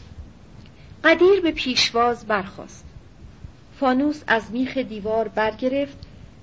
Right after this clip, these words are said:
و چرب زبان خوش آمد گفت: «بر من منت گذاشتید ارباب.»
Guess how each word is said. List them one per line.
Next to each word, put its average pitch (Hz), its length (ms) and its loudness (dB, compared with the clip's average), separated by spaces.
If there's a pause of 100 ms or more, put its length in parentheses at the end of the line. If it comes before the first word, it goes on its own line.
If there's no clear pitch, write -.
(220)
و 214 40 -4
چرب 226 460 0
زبان 226 440 0 (380)
خوش 220 220 -2
آمد 190 360 -2
گفت: - 280 -14 (1200)
«بر 220 160 6
من 233 200 4
منت 254 460 2
گذاشتید 285 640 2
ارباب.» 320 460 2